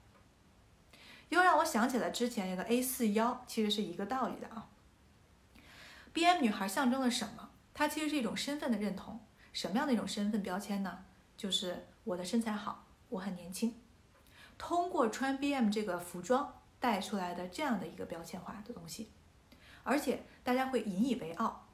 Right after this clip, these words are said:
而且呢，还会给你的朋友去进行推-，推荐，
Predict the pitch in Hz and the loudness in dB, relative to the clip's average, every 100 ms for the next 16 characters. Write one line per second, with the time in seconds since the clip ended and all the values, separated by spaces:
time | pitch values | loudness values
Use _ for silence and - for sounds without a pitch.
0 | - 208 220 220 175 180 - - 185 190 | -8 -2 0 0 -2 -6 -8 -10 -6 -4
1 | 220 196 185 185 - - 160 196 208 185 | -4 -2 -4 -4 -6 -10 -6 -4 -4 -6
2 | 175 175 - 240 240 - - 269 285 - | -8 -12 -2 -2 -2 -6 -6 -4 -4 -6